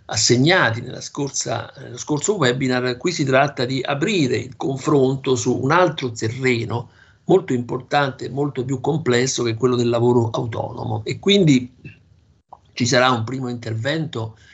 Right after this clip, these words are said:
di Andrea De Filippo sulla parte economica del, della questione, e poi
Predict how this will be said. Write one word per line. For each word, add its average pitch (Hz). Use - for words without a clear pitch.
di 123
Andrea 120
De 120
Filippo 156
sulla 110
parte 143
economica 113
del, 110
della 110
questione, 117
e 196
poi 135